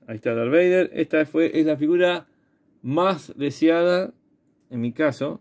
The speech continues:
¿no es cierto? Y la pude conseguir. Como verán, es difícil, este, elegir a veces una, pero bueno, en este caso elijo este tipo de figuras en este tag de cuarentena.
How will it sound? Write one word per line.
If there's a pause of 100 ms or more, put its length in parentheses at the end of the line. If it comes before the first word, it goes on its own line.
¿no
es
cierto? (160)
Y (920)
la
pude
conseguir. (920)
Como
verán, (220)
es
difícil,
este,
elegir
a
veces
una,
pero
bueno,
en
este
caso
elijo (260)
este
tipo
de
figuras (480)
en
este (260)
tag (1800)
de
cuarentena.